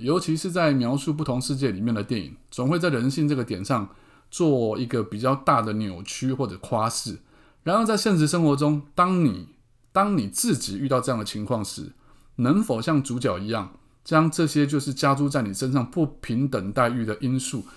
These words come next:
当作成另外一种动力呢？如果你本身也有类似的不平等遭遇，但是你克服了，恭喜你，你拥有了第一份成为主角的条件。在我身上就发生过很多生活上的不平等，当然我从来不把它当作不平等的遭遇，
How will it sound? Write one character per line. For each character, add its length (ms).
当 200
作 220
成 400
另 300
外 120
一 40
种 200
动 240
力 160
呢？ 280
如 200
果 200
你 160
本 200
身 200
也 80
有 220
类 220
似 200
的 160
不 120
平 240
等 160
遭 220
遇， 80
但 180
是 80
你 120
克 260
服 180
了， 240
恭 200
喜 160
你， 220
你 160
拥 240
有 100
了 100
第 220
一 40
份 280
成 220
为 100
主 260
角 160
的 80
条 220
件。 200
在 140
我 80
身 140
上 140
就 80
发 160
生 140
过 100
很 200
多 360
生 200
活 80
上 100
的 60
不 100
平 180
等， 200
当 100
然 140
我 80
从 180
来 60
不 100
把 340
它 240
当 220
作 100
不 120
平 180
等 100
的 120
遭 200
遇， 140